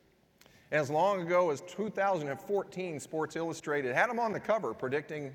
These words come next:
a World Series win for Houston, and remarkably in twenty seventeen. But it was more than just raw talent.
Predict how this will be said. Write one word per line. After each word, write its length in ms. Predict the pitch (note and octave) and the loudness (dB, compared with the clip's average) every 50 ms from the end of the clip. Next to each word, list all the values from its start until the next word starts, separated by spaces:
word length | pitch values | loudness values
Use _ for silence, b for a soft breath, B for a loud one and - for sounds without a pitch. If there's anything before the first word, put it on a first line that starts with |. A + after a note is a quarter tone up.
| C3+ - - | -12 -4 -4
a 60 | C3 | -2
World 320 | B2+ C3 E3 F3 F3 D#3+ | 0 2 2 2 2 0
Series 340 | - - E3 D#3+ D#3 D3 - | 0 -4 -4 -2 -2 -4 -4
win 240 | C#3 D3 D3+ D3+ C#3 | -4 -4 -4 -6 -6
for 120 | - B2+ | -8 -8
Houston, 500 | A#2 D3 E3+ E3+ - - C3+ B2+ A#2+ A#2 - B B B B B B B B _ | -6 -4 -4 -6 -6 -6 -6 -6 -6 -8 -12 B B B B B B B B _
and 140 | - A3 G3 | 0 2 4
remarkably 640 | F#3 E3+ E3+ F#3 A#3+ A#3 - E3+ C#3 D#3 D3+ C#3 D3 | 4 4 4 2 2 2 0 0 0 0 0 0 0
in 160 | E3 G#3 G3+ | -2 -2 -2
twenty 280 | D#3+ - D#3+ D#3+ D#3 - | -4 -6 -6 -6 -6 -8
seventeen. 600 | - - D3+ D3 C#3 A#2 - E3 E3 D3+ - - - _ - - _ - _ _ _ _ _ _ _ _ _ _ _ _ _ _ _ _ B B B B B B B B B B | -6 -6 -6 -6 -6 -12 -14 -14 -14 -14 -16 -18 -20 _ -20 -20 _ -20 _ _ _ _ _ _ _ _ _ _ _ _ _ _ _ _ B B B B B B B B B B
But 100 | - E3 | 2 4
it 100 | F3 F3+ | 4 4
was 140 | E3 E3+ D3 | 4 2 0
more 340 | D#3 E3 G#3+ A#3+ B3+ B3+ A#3+ | 2 4 4 6 6 6 4
than 160 | F3+ E3+ F3 | 4 2 0
just 260 | D#3 F3 E3+ E3 D#3+ | 2 2 2 2 0
raw 260 | - D#3 D#3 D3+ D3+ D3 | 0 0 2 2 2 2
talent. 480 | - - E3+ D#3 D3 C3 G#2+ D2+ - | -2 -6 -6 -4 -2 -4 -4 -6 -8